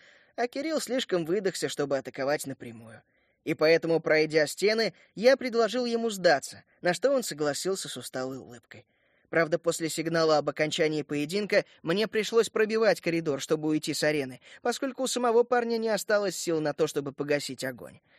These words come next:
Это было несложно, но заняло некоторое время. Я перегонял лед доспехов в воду, который и заливал горящую землю. Второй поединок сегодня был между двумя магами воздуха, и его я внимательно посмотрел, памятуя о том,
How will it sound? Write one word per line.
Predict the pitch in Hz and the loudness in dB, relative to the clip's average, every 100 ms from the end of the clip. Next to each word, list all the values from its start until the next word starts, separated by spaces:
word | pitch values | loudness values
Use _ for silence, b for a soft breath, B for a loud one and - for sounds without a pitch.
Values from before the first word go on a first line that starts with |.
| b b | b b
Это | 151 196 | -6 -2
было | 202 233 | 0 0
несложно, | 240 - 294 277 139 127 b - | 0 -2 0 0 0 -10 b -4
но | 254 | 2
заняло | 269 294 302 | 4 4 2
некоторое | 247 220 - 233 214 | 0 -2 2 2 4
время. | 147 147 147 143 _ _ _ | 2 0 -2 -6 _ _ _
Я | 156 143 | -8 -4
перегонял | 160 156 156 151 | -2 0 0 2
лед | 156 156 | 2 2
доспехов | 143 - 156 147 135 | 0 -2 -4 -4 -6
в | 143 | -2
воду, | 170 220 220 | 2 2 2
который | - 185 277 269 | 2 2 0 0
и | 190 | -2
заливал | 151 131 131 151 | -4 -2 0 -2
горящую | 139 123 104 - 110 | -2 -10 -8 -10 -10
землю. | 104 - - - - _ _ _ _ _ _ _ _ _ _ _ _ _ _ | -12 -14 -16 -20 -20 _ _ _ _ _ _ _ _ _ _ _ _ _ _
Второй | - 220 240 285 285 | -4 0 4 4 2
поединок | 254 247 226 254 240 | 0 0 2 2 0
сегодня | - 214 220 254 233 220 | -2 -2 -2 -2 -2 -2
был | 196 190 | 0 0
между | 185 214 180 202 | 0 -2 -2 -4
двумя | 175 175 180 185 | -2 -2 -2 -2
магами | 180 170 165 165 165 | -2 -2 -2 -2 -2
воздуха, | 151 123 - - - - b b | -4 -8 -12 -18 -18 -20 b b
и | 147 | 0
его | 185 190 202 | 4 4 6
я | 196 | 4
внимательно | 170 175 180 180 180 175 170 | 2 2 2 0 -2 -2 -2
посмотрел, | 185 - 202 208 226 156 123 | -4 -2 -2 -2 -2 -2 -4
памятуя | 139 143 147 156 135 | -4 -4 -2 -2 0
о | 131 | -2
том, | - 226 | 0 0